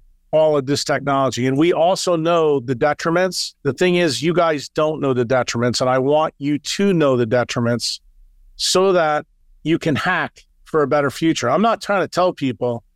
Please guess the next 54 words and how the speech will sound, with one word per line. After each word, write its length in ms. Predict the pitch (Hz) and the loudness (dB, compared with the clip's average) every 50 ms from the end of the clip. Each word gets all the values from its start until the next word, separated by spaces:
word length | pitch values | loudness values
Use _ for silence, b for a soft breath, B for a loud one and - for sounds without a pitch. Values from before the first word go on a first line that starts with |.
| _ _ _ _ _ - | _ _ _ _ _ -4
that 100 | 156 151 | -2 0
I 100 | 147 147 | 0 0
think 280 | - - 165 156 - - | 0 0 -2 -2 -2 -2
technology 540 | - 156 - 123 143 147 151 151 147 131 | -2 -2 -2 0 0 0 0 0 -2 -2
is 100 | 139 127 | -6 -6
going 240 | 110 151 147 143 139 | -2 -2 0 0 2
by 140 | 135 135 127 | 2 2 2
the 80 | 120 113 | 2 0
wayside. 380 | 123 143 147 123 - - - 107 | 0 0 0 0 -2 -4 -4 -4
I 80 | 127 | -2
think 220 | 120 139 156 135 - | -2 -2 -2 0 0
that's, 440 | 170 160 160 - - - - - _ _ _ _ _ _ - | 0 -2 -2 -4 -8 -12 -12 -16 _ _ _ _ _ _ -4
you 100 | 156 151 | -2 -2
know, 260 | 131 117 117 107 - - _ _ _ _ _ | 0 0 -2 -4 -6 -10 _ _ _ _ _
fruitless. 680 | - - - 190 208 208 165 117 107 95 - - - - _ _ | -12 -4 0 2 2 2 0 -2 -6 -8 -8 -10 -12 -12 _ _
But 120 | - 165 160 | -2 0 0
I 80 | 156 | 0
think, 400 | 139 - - 208 214 208 185 - - _ _ _ _ _ _ - | 0 0 -2 0 0 0 -2 -6 -10 _ _ _ _ _ _ -2
is 200 | 160 160 147 135 | -2 0 0 2
there 400 | 175 190 190 185 180 180 180 - _ - | 2 2 2 2 0 -2 -4 -6 _ -2
a 140 | 151 151 | -2 -2
better 340 | 135 123 160 170 175 175 165 | 0 0 2 2 2 2 0
way 260 | 147 143 165 170 175 | 0 0 0 2 0
for 220 | 175 - - 151 147 | 0 0 0 0 0
us 160 | 143 - - | 0 -2 -2
to 80 | - 127 | -6 -2
do 220 | 117 165 190 170 | 0 2 2 2
it? 40 | 131 | 2
And 100 | 123 131 | 0 0
do 120 | 143 160 | 0 2
I 120 | 156 151 120 | 2 2 0
think 400 | - - 175 190 196 208 - - _ _ _ _ _ _ _ _ | -2 -2 0 0 0 -2 -4 -6 _ _ _ _ _ _ _ _
when 160 | - 147 156 165 | -2 0 2 2
you 120 | 175 180 | 2 2
guys 280 | 165 175 170 165 139 147 | 2 2 2 0 0 -2
are 60 | 147 | -6
fabulously 720 | 120 - 160 151 151 160 160 165 160 147 - - 156 147 | -4 -2 -2 0 0 0 2 0 0 -2 -2 -2 -2 0
wealthy, 420 | 139 131 151 160 170 - - 135 131 | 0 2 2 2 0 0 -2 -2 -2
as 160 | 127 123 113 | -2 -2 -4
British 340 | 101 123 147 147 151 139 - | -2 0 0 2 0 0 -2
HODL 360 | - 151 151 156 151 143 135 | -2 0 0 2 2 0 0
likes 260 | 131 135 135 - - | 0 0 -2 -2 -6
to 100 | - 135 | -8 -4
tell 240 | - - 151 170 170 | -2 0 0 0 0
people, 480 | - 135 120 117 - 117 113 113 113 _ _ _ _ _ _ _ _ - | 0 -4 -4 -4 -4 -6 -8 -8 -8 _ _ _ _ _ _ _ _ -4
I 100 | 139 156 | -2 -2
hope 280 | 151 - 175 208 233 - | 0 2 0 0 0 0
that 120 | - 190 | 0 0
you 120 | 175 170 156 | 0 0 -4
spend 360 | - - - 170 175 175 - | -4 -2 -2 0 0 0 0
some 200 | - 165 160 165 | 0 0 0 2
of 120 | 170 151 | 0 0
your 140 | 143 143 135 | 0 0 0
money 420 | 131 131 131 139 160 180 190 190 | 0 2 2 2 2 2 0 0